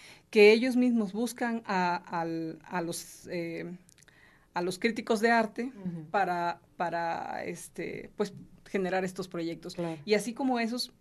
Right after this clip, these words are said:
Speaker 1: varios,
Speaker 2: Sí.
Speaker 1: varios proyectos manejamos con los, los jóvenes y con los académicos también.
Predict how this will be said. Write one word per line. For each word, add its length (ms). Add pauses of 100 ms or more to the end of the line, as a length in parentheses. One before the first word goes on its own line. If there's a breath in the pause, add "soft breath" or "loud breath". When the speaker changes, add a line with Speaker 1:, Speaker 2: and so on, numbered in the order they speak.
(260)
Speaker 1:
varios, 460 (100)
Speaker 2:
Sí. 100
Speaker 1:
varios 300
proyectos 440
manejamos 480
con 440
los, 240 (120)
los 300
jóvenes 520
y 160
con 240
los 300
académicos 520
también. 300